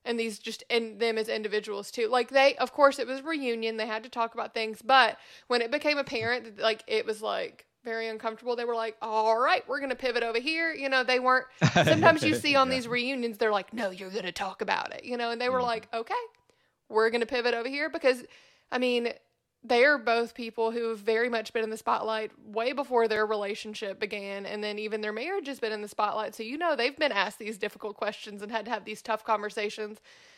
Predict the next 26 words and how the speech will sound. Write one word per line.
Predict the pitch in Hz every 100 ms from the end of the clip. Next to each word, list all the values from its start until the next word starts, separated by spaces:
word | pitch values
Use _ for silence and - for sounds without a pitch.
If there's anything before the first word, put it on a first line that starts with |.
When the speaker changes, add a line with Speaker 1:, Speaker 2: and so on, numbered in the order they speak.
| -
Speaker 1:
especially | - 339 - -
Speaker 2:
Right. |
Speaker 1:
when | 320 311 302 -
her | 269 302 294 - _
husband's | - 302 294 294 285 -
first | 311 302
marriage | 302 320 302 247
had | 311 277 302
its | -
own | 311 302
T | 320
V | 330
show, | - - -
<laughs> | 277
you | 311
know? | 381 - 403
Speaker 2:
Yeah. | 208 -
Speaker 1:
So, | 247 240 - - - - -
um, | - 247 226 220 262
so | 247
I'm | 226 254
sure | - 247
that | 247
they, | 240 226 220
you | 220
know | 214 220